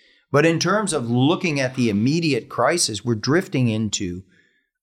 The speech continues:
a dangerous situation of a semi-permanent wasteland, and with no immediate strategy for how to, how to even, uh, even before a ceasefire, to try and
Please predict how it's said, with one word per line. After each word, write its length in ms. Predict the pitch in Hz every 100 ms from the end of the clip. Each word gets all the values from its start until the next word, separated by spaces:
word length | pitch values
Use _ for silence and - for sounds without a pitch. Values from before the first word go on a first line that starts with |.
| -
a 60 | 117
dangerous 640 | 104 147 185 180 127 113
situation 800 | 120 110 104 95 92 - 101 95 - _ _ _ _
of 200 | - 113
a 240 | 107 107 104
semi-permanent 1040 | - 143 127 110 98 - 120 117 101 98
wasteland, 920 | 101 120 147 - 85 82 80 90 104 - _ _ _ _ _
and 260 | 131 127 127
with 120 | 139
no 240 | 151 156
immediate 440 | 143 143 165 165 131
strategy 440 | - 135 131 123
for 200 | 117 120
how 200 | 120 127
to, 320 | 123 131 110 - - _ _
how 400 | - 139 139 135
to 440 | 123 143 127 123 117
even, 360 | 156 175 160
uh, 240 | - 143 139
even 320 | 139 151 151
before 340 | 135 131 226 320
a 40 |
ceasefire, 680 | 127 - 104 - 104 95 98 - _ -
to 100 | 123
try 320 | 117 139 131
and 240 | 123 107